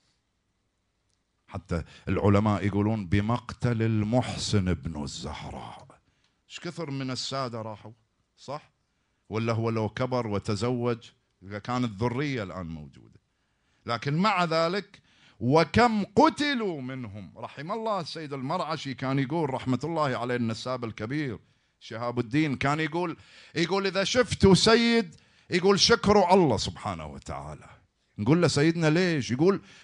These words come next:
"شلون بقينا احنا؟ شلون بقينا؟" يقول: "ما أدري".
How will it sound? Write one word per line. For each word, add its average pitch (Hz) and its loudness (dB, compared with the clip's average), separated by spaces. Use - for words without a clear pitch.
"شلون 233 4
بقينا 190 6
احنا؟ 82 -8
شلون 147 -2
بقينا؟" 139 -2
يقول: 107 -4
"ما 113 -4
أدري". - -16